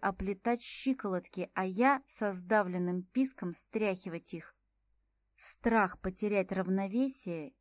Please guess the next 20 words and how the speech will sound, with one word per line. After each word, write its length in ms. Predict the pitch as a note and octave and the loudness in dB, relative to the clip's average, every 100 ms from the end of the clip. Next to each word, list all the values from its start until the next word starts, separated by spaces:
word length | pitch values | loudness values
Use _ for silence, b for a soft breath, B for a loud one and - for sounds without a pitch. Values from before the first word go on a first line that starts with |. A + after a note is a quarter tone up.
| _ | _
и 120 | A3+ | 4
упасть 540 | A#3+ A#3 - A#3+ A3 G3 | 4 4 4 4 4 0
в 100 | F#3+ | -2
живое 480 | F#3 A3+ A3 A#3+ A#3 | 2 2 6 6 8
месиво 680 | A#3+ A#3+ G3 - D#3+ E3 - | 8 8 6 0 -2 -6 -4
отвратительных 1120 | F#3 F3 G#3 G#3+ - A3 F#3 E3 E3 E3 - | -6 -2 -2 -2 -2 -6 -4 -4 -4 -6 -4
ползучих 840 | G3+ G3 G3 G3 C4 - D#3 - _ | 0 2 0 0 0 -2 -8 -12 _
переворачивал 1000 | G#3+ G#3+ G#3 G3+ G3+ A3 A#3+ A3 F3+ F3 | 2 4 4 4 6 4 4 -2 -2 -2
все 360 | - - A3+ G3+ | -2 -2 0 0
внутри. 680 | F#3 F3+ D#3+ F#3 E3+ D#3 _ _ _ _ _ _ - | 2 0 0 -4 -4 -8 _ _ _ _ _ _ -12
В 140 | E3 | -4
животе 760 | F3+ G3+ G3 G#3+ - B3+ C4+ C4 _ _ - | 0 0 2 0 0 0 0 -2 _ _ -2
то 120 | G#3+ | 0
холодело, 840 | - G#3+ G#3 G3+ F#3 B3+ A#3+ E3 - _ | 2 2 2 2 2 4 4 2 -8 _
то 160 | A3 G#3+ | 2 4
замирало, 680 | F#3+ G3 G3 G#3 A#3+ A3+ F#3 | 4 2 2 4 4 4 2
то 160 | - | 0
будто 400 | F#3 F#3+ G3+ - | -2 0 -2 -2
вспыхивало 880 | A3 - - B3 A3+ - F3 F3 F3 | 2 2 2 2 2 0 -4 0 0
огнем. 500 | F#3 G3 G3 E3+ D#3 | 2 2 2 2 -2